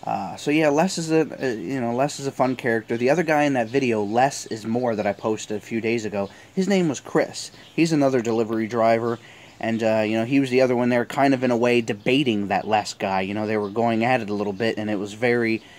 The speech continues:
very entertaining. So, you know, once in a while when I bump into those guys, you know, I bring up about, uh, that time back in April, which is that video that I just posted,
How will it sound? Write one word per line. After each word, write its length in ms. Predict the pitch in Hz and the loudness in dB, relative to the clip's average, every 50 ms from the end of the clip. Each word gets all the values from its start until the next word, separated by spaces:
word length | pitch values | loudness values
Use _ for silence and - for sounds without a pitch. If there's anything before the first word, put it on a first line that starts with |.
| - - - - - | -20 -20 -20 -18 -4
very 360 | 117 127 123 117 113 110 107 | 0 2 2 2 2 2 0
entertaining. 720 | 107 107 104 101 - - 127 113 113 107 101 95 92 - | 0 -2 -4 -6 -6 -4 -4 -4 -2 -4 -4 -6 -8 -10
So, 340 | - - - 98 98 95 104 | -10 -8 -8 -6 -6 -6 -6
you 100 | 104 101 | -6 -4
know, 100 | 104 101 | -4 -2
once 200 | 104 113 107 - | -2 -4 -4 -2
in 60 | 117 | -4
a 60 | 110 | -2
while 260 | 107 104 107 110 113 | 0 2 2 4 4
when 100 | 107 107 | 2 2
I 60 | 107 104 | 0 0
bump 320 | 101 - 117 110 107 - | 0 0 0 0 0 -2
into 160 | 113 110 110 | -4 -2 -2
those 220 | 107 107 107 107 - | 0 -2 -2 -2 -2
guys, 360 | - 104 104 110 110 107 107 | -2 0 0 0 0 -2 -4
you 60 | 110 | -6
know, 80 | 98 104 | -6 -6
I 80 | 101 | -6
bring 260 | 101 98 113 110 110 | -6 -4 -6 -4 -2
up 140 | 110 107 - | -4 -4 -6
about, 280 | - - 107 104 101 - - - - - - - - - - - - - - - | -4 -4 -4 -4 -4 -6 -10 -18 -20 -20 -20 -20 -20 -20 -20 -20 -20 -20 -18 -16
uh, 120 | - - | -14 -10
that 180 | 98 101 95 - | -8 -8 -8 -6
time 260 | - 127 113 110 107 | -4 -2 -2 0 2
back 240 | 101 107 107 107 - | 2 2 2 2 0
in 80 | 104 | -2
April, 520 | 107 104 104 101 - 107 107 107 107 104 107 - | -2 -2 -2 -2 0 0 0 0 0 -2 -6 -8
which 180 | - 107 - 104 | -8 -6 -6 -4
is 80 | 98 | 0
that 160 | 101 107 107 | 2 2 2
video 320 | 98 113 110 110 107 104 104 | 2 0 0 2 2 0 0
that 100 | 101 98 | -2 -4
I 100 | 104 104 | -6 -6
just 220 | 101 104 - - | -6 -8 -10 -6
posted, 480 | - - 127 123 117 - - - 101 | -2 -2 0 0 -2 -4 -4 -6 -6